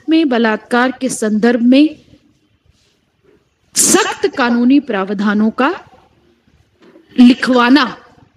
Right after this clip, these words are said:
महिला आंदोलन के द्वारा तय किया गया। यही स्थिति हम देखते हैं। दो हज़ार बारह में जब निर्भया का मामला आया, तो जब औरतें सड़कों पर निकली,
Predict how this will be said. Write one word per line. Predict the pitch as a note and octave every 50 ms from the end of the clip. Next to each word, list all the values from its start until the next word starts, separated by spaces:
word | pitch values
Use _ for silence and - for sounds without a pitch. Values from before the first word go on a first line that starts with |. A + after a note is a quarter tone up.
| _ _ _ -
महिला | A#3+ A#3+ A#3+ B3+ C4 B3+
आंदोलन | A#3+ A3+ A3+ A3 G#3+ A3 A3 A3+
के | G#3+ A3 G#3+
द्वारा | F#3+ F#3+ F3+ F3 G3 C4+ F#4 - - - - _ _ _ _ _ _ _
तय | C#4+ B3+
किया | A3 - - D3+ - - - -
गया। | - G#3 G3+ F#3 - _ _ _ _ _ _ _ _ _ _ _ _ _ _ _ _ _ - - - -
यही | A3+ A#3+ C4+ C4+
स्थिति | - - D4 - - D#4+
हम | D#4+ D#4 D4 C#4+
देखते | C4+ C4+ - - - C#4
हैं। | D#4 F#4 G#4 - _ _ _ _ _ _ _ _ _ _ _ -
दो | A3 A#3
हज़ार | A#3 A#3 A3 A#3 A#3 A#3
बारह | G#3 G#3+ G#3 G#3 G#3+ A3
में | A#3 A#3 A#3 G#3+
जब | A3+ A3 G#3+ F#3 F#3+ A3 A3 A3 - -
निर्भया | A3+ G#3+ G#3 G#3 G3 A#3+ A3+ G#3
का | G#3+ - A3+ A3 G#3+ G#3 G#3 - - -
मामला | G#3+ G3+ G#3 G#3 G#3+ A3 A3 G3+
आया, | F#3+ F#3+ G3 A#3 C#4+ D4+ - _ _ _ _ _ _ _ _ _ _ -
तो | G#3 G#3+ A3+ G#3+ G#3 G#3 G3 F#3+ F#3 - F#3+
जब | G#3 F#3+ - B3 D4+ D4+ D4+ - G4 G4+ G#4 G#4 - -
औरतें | - A3 A3+ A#3 A#3 - D#4 D#4 D#4
सड़कों | - - A3 A3 - - B3+
पर | B3+ - C#4 B3+
निकली, | A#3 G3 - - - - - -